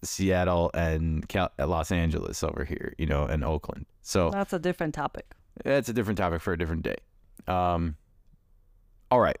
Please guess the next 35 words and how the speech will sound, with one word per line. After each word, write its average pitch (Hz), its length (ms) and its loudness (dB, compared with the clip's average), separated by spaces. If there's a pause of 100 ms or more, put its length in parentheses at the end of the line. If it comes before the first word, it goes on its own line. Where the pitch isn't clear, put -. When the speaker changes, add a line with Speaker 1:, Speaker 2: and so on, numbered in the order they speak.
Speaker 1:
That's 147 180 0
all 143 80 4
the 117 60 2
time 113 200 2
we 104 60 4
got 104 140 2
here 107 160 0
for 98 120 -4
this 113 140 0
Friday 92 360 2
episode 87 520 0
of 82 260 0
the 82 240 0
Kanika - 640 -2 (220)
Daily 90 340 2
Baseball 85 380 0
Podcast. 90 600 0
But 92 240 2
we 113 100 2
wanna 117 240 2
thank 127 280 0
you 98 280 0 (480)
for 87 200 -2
joining 92 400 2
us 95 360 -2
and 85 560 0 (300)
for 92 100 -2
supporting 82 520 -2
us. 104 300 -4 (200)
And 92 100 0
if 78 100 -2
you 98 100 2
wanna 127 220 0
contact 113 600 -4
us 85 360 -4